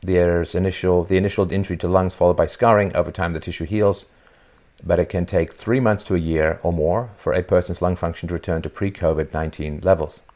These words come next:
Mount Sinai researchers found that out of nearly four thousand hospitalized covid nineteen patients, nearly half of them suffered from acute kidney injury,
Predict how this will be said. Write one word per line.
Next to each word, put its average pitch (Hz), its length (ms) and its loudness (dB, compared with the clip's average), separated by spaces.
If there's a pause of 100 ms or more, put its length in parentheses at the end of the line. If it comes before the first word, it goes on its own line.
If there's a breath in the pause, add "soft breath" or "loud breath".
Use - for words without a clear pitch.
(1080 soft breath)
Mount 110 200 2
Sinai 170 320 6
researchers 95 500 2
found 87 280 0
that 82 180 0 (560)
out 87 160 2
of 80 240 0 (560)
nearly 90 240 0
four 107 180 2
thousand 104 400 2
hospitalized 90 560 -2
covid 87 200 2
nineteen 85 300 -2
patients, 95 400 -2
nearly 92 240 0
half 107 260 -2
of 120 100 -2
them 131 120 -2
suffered 90 360 -4
from 107 100 -6
acute - 460 -4
kidney 104 340 -4
injury, 95 460 -2